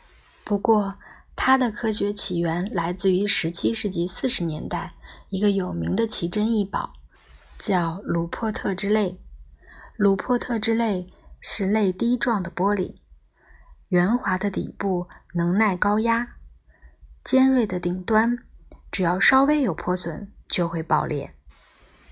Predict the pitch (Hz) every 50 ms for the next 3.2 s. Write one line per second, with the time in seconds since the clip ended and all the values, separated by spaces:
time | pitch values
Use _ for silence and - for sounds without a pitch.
0 | - - - - - - - - 247 240 233 226 214 208 220 208 196 202 190 185
1 | - - 247 262 254 208 185 180 185 185 175 165 160 - 185 185 196 208 214 -
2 | - - - - - - - - - - - - 196 185 190 208 202 202 185 175
3 | 175 175 180 -